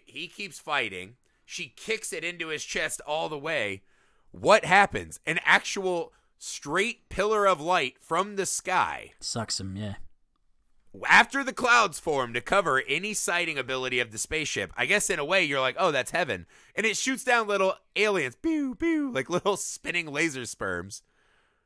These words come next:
Speaker 2: Dude.
Speaker 1: That's a weird flex for God. Couldn't God just be like, "Poof, you're gone"?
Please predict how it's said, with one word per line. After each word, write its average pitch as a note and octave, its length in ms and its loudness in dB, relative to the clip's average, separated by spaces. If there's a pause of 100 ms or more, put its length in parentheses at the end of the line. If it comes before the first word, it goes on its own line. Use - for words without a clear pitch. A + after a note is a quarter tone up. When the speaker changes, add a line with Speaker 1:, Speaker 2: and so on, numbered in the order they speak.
(420)
Speaker 2:
Dude. B2 80 -6
Speaker 1:
That's G#3+ 200 6
a A3+ 60 10
weird G#3+ 400 4
flex G3 400 2
for C3+ 160 -4
God. G#2 440 0
Couldn't F3 240 -2
God C3+ 260 6
just C#3 160 -10
be D3+ 60 0
like, A#2+ 160 2
"Poof, - 420 -6
you're F#2+ 140 -10
gone"? G#2 420 -6